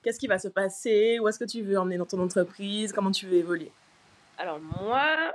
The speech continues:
Speaker 2: enfin, Studio Pineapple, du coup, j'ai de grands projets pour nous. On a de très grands projets. Alors, dans un an, il faut qu'on ait, euh, lâché notre travail. Parce que du coup, à, à, je suis salariée à côté, et cetera.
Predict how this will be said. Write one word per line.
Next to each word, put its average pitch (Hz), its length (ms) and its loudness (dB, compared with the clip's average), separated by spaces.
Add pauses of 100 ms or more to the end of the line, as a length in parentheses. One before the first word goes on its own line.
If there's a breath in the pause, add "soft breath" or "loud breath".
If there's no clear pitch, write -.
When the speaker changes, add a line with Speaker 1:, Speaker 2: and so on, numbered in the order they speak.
Speaker 2:
enfin, 180 160 -12
Studio 247 360 -10
Pineapple, 214 380 -8 (160)
du 208 140 -14
coup, 403 200 -4 (880)
j'ai 185 160 -6
de 220 120 2
grands 262 380 4
projets 269 440 2 (100)
pour 196 140 -8
nous. 165 180 -12 (320)
On 165 80 -16
a 160 100 -6
de 175 100 -10
très 254 260 -2
grands 220 220 -2
projets. 196 640 0 (240)
Alors, 156 340 -4 (360)
dans 214 320 -4
un 247 220 -4
an, 254 260 -2 (560)
il 202 160 -12
faut 240 260 -2
qu'on 233 320 -2
ait, 190 300 6
euh, 147 800 0 (560)
lâché 175 300 0
notre 240 140 0
travail. 147 380 -2 (640)
Parce 160 120 -10
que 156 80 -6
du 160 120 -12
coup, 226 160 -2
à, 185 140 10 (120)
à, 160 140 0
je 156 120 -8
suis 165 360 -10
salariée 180 400 6
à 143 120 2
côté, 147 220 -12
et 175 40 -6
cetera. 175 380 -2